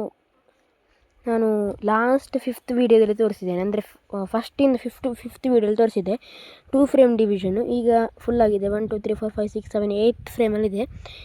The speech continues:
ಏಯ್ತ್ ಫ್ರೇಮನ್ನು ಕಟ್ಟುವ ಗಂಡು ನೊಣಗಳನ್ನು ಏರಿಯನ್ನು ಕಟ್ಟಿದೆ. ಅದನ್ನು ತೆಗ್ದು ನಾನು, ಆ, ಇದರಲ್ಲಿ ಎಲ್ಲ ಕೊಟ್ಟಿದ್ದೇನೆ. ಏರಿ ಬೇರೆ ಪೆಟ್ಟಿಗೆದು ಇತ್ತು. ನೋಡಿ, ಬಿಸಿಲಿಗೆ ಕಾಣೋದಿಲ್ಲ.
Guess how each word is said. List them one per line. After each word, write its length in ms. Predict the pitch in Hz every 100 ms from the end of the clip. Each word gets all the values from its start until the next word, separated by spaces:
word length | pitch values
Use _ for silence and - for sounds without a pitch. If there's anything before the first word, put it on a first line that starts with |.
| -
ಏಯ್ತ್ 200 | 247 262
ಫ್ರೇಮನ್ನು 320 | - 277 262
ಕಟ್ಟುವ 320 | 254 240 247 240
ಗಂಡು 260 | 240 247
ನೊಣಗಳನ್ನು 440 | 247 233 233 226 226
ಏರಿಯನ್ನು 300 | 208 202 208
ಕಟ್ಟಿದೆ. 300 | 240 185 196
ಅದನ್ನು 200 | 233 233
ತೆಗ್ದು 300 | 226 220 247
ನಾನು, 220 | 233 294 _ _ _ _ _ _ _ _ _ _
ಆ, 260 | 214 202 202 190 _ _ -
ಇದರಲ್ಲಿ 240 | 247 247
ಎಲ್ಲ 240 | 240 247 254 233
ಕೊಟ್ಟಿದ್ದೇನೆ. 480 | - 226 220 196 190 247 _ - - _ -
ಏರಿ 180 | 214 202
ಬೇರೆ 240 | 202 208
ಪೆಟ್ಟಿಗೆದು 360 | 196 196 185 190
ಇತ್ತು. 340 | 190 - 214 277 _ _ _ _ _ _ _ _ _ 233
ನೋಡಿ, 200 | 214 - _ 202
ಬಿಸಿಲಿಗೆ 420 | 202 247 226 220
ಕಾಣೋದಿಲ್ಲ. 500 | 220 208 196 180